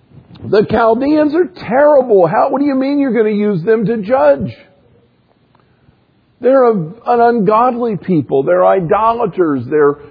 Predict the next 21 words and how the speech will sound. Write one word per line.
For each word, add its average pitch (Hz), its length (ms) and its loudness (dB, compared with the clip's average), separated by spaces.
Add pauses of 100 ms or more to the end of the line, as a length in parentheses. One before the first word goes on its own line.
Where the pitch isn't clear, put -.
(120)
they're 180 240 2
cruel. 185 800 0
They're 127 240 0
evil. 190 800 -4
What 214 260 -2
are 254 80 -2
you 160 180 2 (180)
thinking? 175 680 -6 (1200)
And 131 140 -2
he 143 140 2
asks 202 400 2
these 190 300 -4
questions. - 680 -6 (1200)
And 123 120 -2
in 127 140 0
chapter 190 460 -2
two, 143 600 2
here's 151 280 2
what 151 200 0
he 143 80 2
says. 107 400 -2